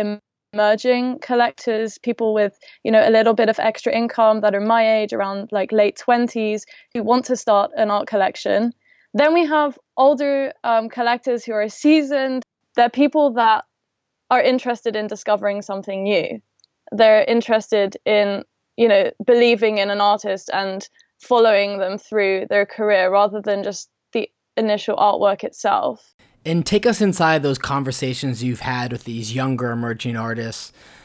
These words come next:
Speaker 2: What has it been like trying to get them on the platform? Is there some resistance? Are they really eager? Uh,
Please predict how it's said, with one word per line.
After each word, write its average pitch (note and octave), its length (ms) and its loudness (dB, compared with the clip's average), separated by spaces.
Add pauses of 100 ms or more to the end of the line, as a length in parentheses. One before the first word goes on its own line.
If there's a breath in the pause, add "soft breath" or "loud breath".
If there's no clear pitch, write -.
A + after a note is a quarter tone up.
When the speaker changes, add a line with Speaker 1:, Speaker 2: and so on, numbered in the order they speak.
(240 soft breath)
Speaker 2:
What D3+ 140 0
has E3 100 0
it C#3 100 -4
been D3 120 0
like C#3 200 0
trying C3+ 220 -4
to B2+ 80 -4
get B2 200 -6
them B2 140 -2
on A#2+ 120 -4
the A2+ 60 -8
platform? A2+ 760 -8
Is G#2+ 100 -10
there B2+ 100 -6
some A2+ 240 -6
resistance? D3 680 -2
Are B2 120 -2
they A2+ 160 -6
really A#2+ 280 -6
eager? C3+ 720 0 (340 loud breath)
Uh, C3 280 -4